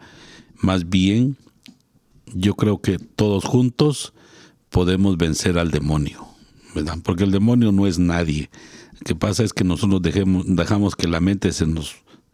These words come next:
tuerza y, y no debemos de permitir eso. Así que todos a, a orar de verdad, de corazón y de alma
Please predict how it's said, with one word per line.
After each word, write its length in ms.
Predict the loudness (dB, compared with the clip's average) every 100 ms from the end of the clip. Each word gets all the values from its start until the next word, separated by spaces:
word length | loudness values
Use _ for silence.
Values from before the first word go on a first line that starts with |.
| -2
tuerza 520 | 0 2 0 0 -2 -6 -20 -20 -20 -20 -14
y, 560 | -2 0 0 0 0
y 40 | 2
no 220 | 2 2
debemos 380 | 2 2 2 2
de 100 | 0
permitir 520 | 0 0 0 -2 -4
eso. 240 | -4 -10 -12 -12 -6
Así 260 | -4 -4
que 280 | -2 -2 -4 _ -4
todos 420 | -2 0 -2 -2
a, 280 | -4 -4 -10 _
a 180 | -8 -4
orar 440 | -2 0 0 0 -4 -20 -20 -20 -20 -10
de 160 | -2 0
verdad, 420 | 0 0 0 2
de 120 | 0
corazón 640 | 0 -2 -2 -2 0 2
y 60 | 2
de 160 | 2 2
alma 360 | 2 2 0